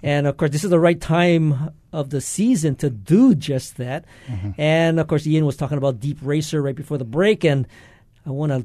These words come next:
Speaker 1: turn to Ricky now and see what else do you have. You got, already got some pretty cool stuff, but what else? What else you got?
Speaker 2: I've got a family-oriented, um, suggestion.
Speaker 1: Okay.
Speaker 2: And
Speaker 1: Okay.
Speaker 2: it's for a, um,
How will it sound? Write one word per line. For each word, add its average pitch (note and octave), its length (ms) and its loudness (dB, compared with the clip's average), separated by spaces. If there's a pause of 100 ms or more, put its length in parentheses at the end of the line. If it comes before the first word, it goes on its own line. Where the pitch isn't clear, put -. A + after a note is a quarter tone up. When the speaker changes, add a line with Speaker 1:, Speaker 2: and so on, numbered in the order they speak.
Speaker 1:
turn D#3 300 0
to C#3+ 120 -2
Ricky D#3 460 0
now C3 280 -2
and B2 100 -4
see C#3 520 -4
what D#3+ 300 -6
else G#3+ 220 -8
do C3 120 -14
you B2 120 -6
have. A#2 420 -10
You D#3 100 -8
got, D#4 180 -6
already G#3+ 180 -4
got D#3+ 200 -4
some C3 140 -4
pretty - 220 -8
cool C3 180 -10
stuff, D3+ 280 -10
but A2+ 80 -14
what - 160 -12
else? D3+ 220 -10
What - 120 -12
else - 160 -12
you - 60 -14
got? - 180 -18 (100)
Speaker 2:
I've F3+ 220 0
got C#3+ 160 2
a A2+ 40 2
family-oriented, D3+ 1160 4
um, G2+ 380 0 (100)
suggestion. C#3+ 720 0 (160)
Speaker 1:
Okay. F4+ 340 2 (120)
Speaker 2:
And C3 340 2
Speaker 1:
Okay. F3 180 0
Speaker 2:
it's - 220 -4
for F3 320 2
a, C#3 200 4
um, A#2 320 0